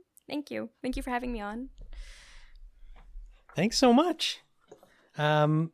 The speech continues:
Speaker 2: so just final segment of the show. It's our sort of bite-sized lightning round inside the Actor Studio moment. Um,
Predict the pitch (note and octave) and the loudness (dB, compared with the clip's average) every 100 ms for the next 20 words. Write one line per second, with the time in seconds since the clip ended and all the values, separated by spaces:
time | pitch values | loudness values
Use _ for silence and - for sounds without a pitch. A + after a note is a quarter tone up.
0 | _ - G3 F#3 E3+ G#3 A#3 G#3+ F#3+ F3 | _ 2 4 4 0 -6 -2 0 2 4
1 | F3 D3 D3 C3+ - D3+ F#3 A#3 - - | 4 6 4 2 4 6 6 2 -6 -6
2 | - F3+ D#3 E3+ C#3 B2+ C#3 - C#3+ C3 | 2 4 6 6 6 4 4 4 6 6
3 | C3 B2 A2 B2 B2+ B2 B2+ B2+ B2+ B2+ | 4 2 2 2 2 2 2 6 6 6
4 | B2+ B2+ C3 B2+ C3+ B2+ C3 - B2+ - | 2 2 0 2 2 4 0 -2 -8 -2
5 | C#3+ C3+ C3 C3+ D#3 E3 - _ _ _ | 2 2 4 2 2 -2 -8 _ _ _
6 | _ - B2 A#2+ A#2+ B2 | _ -2 2 4 2 0